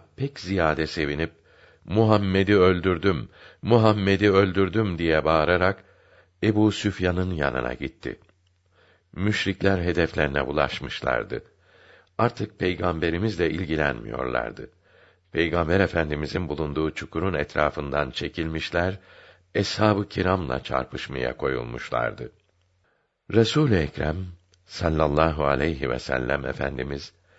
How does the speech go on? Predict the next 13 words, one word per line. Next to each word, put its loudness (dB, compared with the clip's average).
çukura 2
düştüğünde -2
mübarek 2
yanakları 2
kanıyordu. -4
Mübarek 2
ellerini -2
yüzüne -4
sürünce -2
ellerinin 0
ve 0
sakalı 0
şerifinin -4